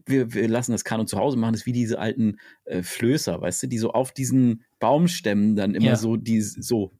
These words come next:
Speaker 1: machen wir das.
Speaker 2: Und
Speaker 1: So
Speaker 2: wir,
Speaker 1: Richtung
Speaker 2: wir holen,
Speaker 1: Sägewerk.
Speaker 2: wir nehmen dann einfach von dort überall die Bäume, hauen die dann
Speaker 1: Ja.
Speaker 2: irgendwie so zusammen zu einem Floß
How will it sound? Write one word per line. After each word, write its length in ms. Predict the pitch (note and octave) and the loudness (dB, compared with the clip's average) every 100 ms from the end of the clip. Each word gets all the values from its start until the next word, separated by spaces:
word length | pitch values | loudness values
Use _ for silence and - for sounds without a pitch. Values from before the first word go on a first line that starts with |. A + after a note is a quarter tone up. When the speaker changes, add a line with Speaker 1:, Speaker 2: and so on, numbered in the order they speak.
| - | -8
Speaker 1:
machen 180 | F#2 F2 | -6 -6
wir 80 | |
das. 260 | F2 F2 - _ _ _ - | -8 -10 -12 _ _ _ -16
Speaker 2:
Und 240 | - C#3+ | -4 0
Speaker 1:
So 60 | A#2 | 2
Speaker 2:
wir, 140 | C3 | 4
Speaker 1:
Richtung 180 | B2+ B2 | 4 6
Speaker 2:
wir 80 | B2 | 6
holen, 240 | B2+ D#3+ | 6 4
Speaker 1:
Sägewerk. 180 | D#3+ F2+ | 4 2
Speaker 2:
wir 60 | B2+ | 2
nehmen 220 | C#3 D3+ | 2 2
dann 140 | C3+ | 2
einfach 320 | B2 C3+ C#3 B2+ _ - | 2 0 -2 -4 _ -6
von 240 | C#3 B2 | 0 2
dort 320 | B2 C#3 D3 | 4 2 0
überall 320 | D3 C#3 C3 | -2 0 2
die 80 | B2 | 0
Bäume, 440 | A#2+ B2 D3+ D#3 C#3 | 2 2 4 4 2
hauen 180 | C3 B2+ | 2 2
die 80 | |
dann 160 | B2+ B2 | 2 2
Speaker 1:
Ja. 80 | B2+ C3 | 4 4
Speaker 2:
irgendwie 120 | B2+ | 2
so 300 | A#2+ B2 B2+ | 2 2 2
zusammen 420 | B2 B2+ A#2+ B2+ | 0 0 2 2
zu 140 | B2+ B2+ | 2 2
einem 140 | A#2+ | 2
Floß 380 | - C#3 C#3 - | 2 2 2 0